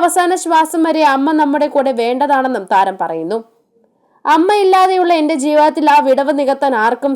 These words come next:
സാധിച്ചിട്ടില്ല. അമ്മയുടെ വേർപാട് അറിഞ്ഞിട്ടുള്ള എല്ലാവർക്കും ആ വേദന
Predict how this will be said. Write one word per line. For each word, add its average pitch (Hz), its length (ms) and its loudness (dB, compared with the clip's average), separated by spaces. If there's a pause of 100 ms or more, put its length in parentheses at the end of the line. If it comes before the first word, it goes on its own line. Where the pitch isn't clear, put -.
സാധിച്ചിട്ടില്ല. 208 600 -2 (800)
അമ്മയുടെ 285 440 2
വേർപാട് 262 440 2
അറിഞ്ഞിട്ടുള്ള 277 500 -2
എല്ലാവർക്കും 285 520 0
ആ 269 100 2
വേദന 247 280 0